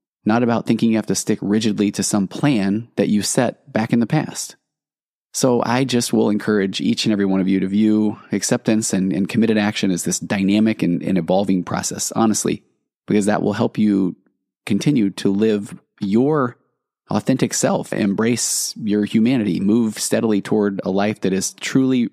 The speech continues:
more rich and meaningful and filled with purpose. And I think that is absolutely one of those things that we just don't know what we don't know, what that would even look like until you get to that point. And then it is a really, really amazing way to live,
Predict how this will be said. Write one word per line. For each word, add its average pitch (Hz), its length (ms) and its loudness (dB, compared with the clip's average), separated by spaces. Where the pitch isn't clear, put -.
more 101 200 0
rich 107 440 0
and 95 220 2
meaningful 113 600 2
and 98 460 0
filled 120 220 2
with 85 180 -2
purpose. 92 460 -2
And 104 160 0
I 98 60 -2
think 123 200 0
that 113 160 2
is 104 240 -2
absolutely 107 460 0
one 98 160 2
of 95 80 0
those 92 180 0
things 104 220 0
that 101 80 0
we 98 120 0
just - 300 -4
don't 120 220 0
know 104 420 0
what 92 140 0
we 107 100 4
don't 110 240 0
know, 107 480 0
what 117 140 -2
that 110 120 2
would 113 100 2
even 101 180 2
look 147 180 -2
like 95 260 -2
until 117 540 0
you 104 240 0
get 101 220 -2
to 101 80 -4
that - 220 -4
point. 110 400 -2
And 104 160 2
then 117 80 4
it 101 100 0
is 87 160 -2
a 90 120 -2
really, 95 520 0
really 104 260 2
amazing 101 460 0
way 95 260 2
to - 140 -4
live, - 480 -2